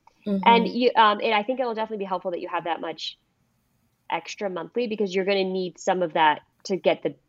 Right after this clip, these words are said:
Speaker 2: tax business up and running.
Speaker 1: Right, right. Yep.
Speaker 2: But that's a fairly low overhead.
Speaker 1: 'Cause it's just me and an
Speaker 2: Yeah, 'cause
Speaker 1: office.
Speaker 2: it's just you and an office, and you could do a co-working office. Um, it's not like, you know, starting a restaurant or a gym or something that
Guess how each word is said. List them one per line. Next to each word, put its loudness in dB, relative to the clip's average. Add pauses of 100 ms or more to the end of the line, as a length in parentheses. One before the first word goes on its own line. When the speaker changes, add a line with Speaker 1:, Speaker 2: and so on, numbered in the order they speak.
Speaker 2:
tax -2
business -12
up -14
and -10
running. -8 (160)
Speaker 1:
Right, -4 (160)
right. -14 (180)
Yep. -10
Speaker 2:
But 4
that's 2
a 2
fairly -4
low -2
overhead. -2 (400)
Speaker 1:
'Cause -8
it's -8
just -14
me -6 (140)
and -10
an -6
Speaker 2:
Yeah, 0
'cause 0
Speaker 1:
office. -4
Speaker 2:
it's -6
just -4
you 0
and 0
an -4
office, -4
and -10
you -8
could -8
do 0
a -4
co-working -4
office. -2 (340)
Um, 0
it's -6
not 4
like, 2 (280)
you 2
know, 0
starting 2
a 0
restaurant -2
or -2
a -2
gym -2
or -6
something -6
that -2